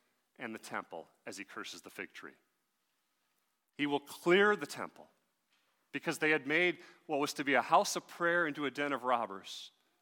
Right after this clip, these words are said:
It was to be for all the nations, and Israel had turned it into a bazaar, a marketplace, the state fair on steroids, with all sorts of ways to make money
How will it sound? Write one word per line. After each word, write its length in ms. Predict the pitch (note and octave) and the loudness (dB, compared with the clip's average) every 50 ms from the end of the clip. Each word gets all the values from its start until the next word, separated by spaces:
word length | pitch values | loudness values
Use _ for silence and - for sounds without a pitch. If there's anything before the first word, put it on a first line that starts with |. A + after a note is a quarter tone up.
| _ _ _ _ _ - - - - | _ _ _ _ _ -20 -20 -8 -4
It 60 | D#3 | -2
was 160 | D#3+ D#3+ - | -2 -2 -2
to 80 | - D#3 | -2 0
be 100 | D#3 F3 | 0 0
for 180 | - - D3 | 2 6 10
all 220 | D3+ D#3+ F3 F#3+ G#3 | 12 12 12 12 12
the 100 | G3 G3 | 10 6
nations, 680 | F#3 F3 F3 F#3 F#3+ - - G#3 G3+ A3 - - - - - - - - - - _ _ _ | 6 6 4 4 2 0 -4 -6 -6 -6 -8 -8 -10 -10 -12 -18 -20 -20 -20 -20 _ _ _
and 160 | - D3 C#3+ D3 | 0 2 2 4
Israel 420 | E3+ G3+ F#3 - E3 E3+ E3+ D3+ | 2 2 0 -2 0 2 2 4
had 200 | D3+ D3+ C3+ B2+ - - - - _ - | 4 2 0 0 -4 -16 -20 -20 _ -10
turned 360 | - - - F#3+ G3+ G3+ G3 | -8 -2 0 0 2 2 2
it 120 | G#3+ G3 | 0 0
into 280 | - F3 D#3 D3+ E3 E3 | -2 -4 -4 -2 0 0
a 60 | D3 | 0
bazaar, 680 | C3 - D#3 D3+ B2 G#2+ B2 D3+ E3+ G3 F#3 D#3+ C3+ C3+ | 0 0 -2 -2 -2 4 6 8 10 10 10 10 8 6
a 60 | C3+ | 4
marketplace, 840 | C#3+ C#3+ D3 E3 G3+ G#3 - - D#3+ - - - C#3 A#2+ A2+ - | 4 4 4 4 4 4 2 -2 -6 -4 -2 0 2 2 0 0
the 140 | - - C3+ | -4 -6 -6
state 400 | - - - - G3 G#3+ G3+ - | -4 -4 -2 -2 -2 -2 -2 -6
fair 400 | - - - G3 G3+ G3+ F#3+ F3 | -8 -4 -2 0 2 4 6 6
on 140 | D#3 D3 C#3+ | 6 4 2
steroids, 840 | - - - - - G3 G#3 G#3 F#3 F3+ D#3 C#3+ C3+ A#2+ A#2+ - - | 0 -4 -4 -4 -2 -2 0 0 2 2 4 4 4 4 0 -2 -6
with 160 | D#3 D3 - | -2 2 6
all 320 | F3 G3+ A3+ A#3 A3+ G#3+ | 8 8 8 8 8 6
sorts 300 | - - - G3+ F#3 - | 6 4 2 0 0 -2
of 80 | F3+ E3 | -2 -2
ways 280 | E3 F#3 G3 G3 F#3+ - | 0 2 2 2 0 -2
to 100 | - E3 | -4 -4
make 260 | E3 E3+ E3+ E3 E3 | -2 -2 -2 -2 -2
money 400 | D3 D#3+ F3+ G3 G3+ F#3 C#3 - | 2 4 4 4 4 2 -2 -4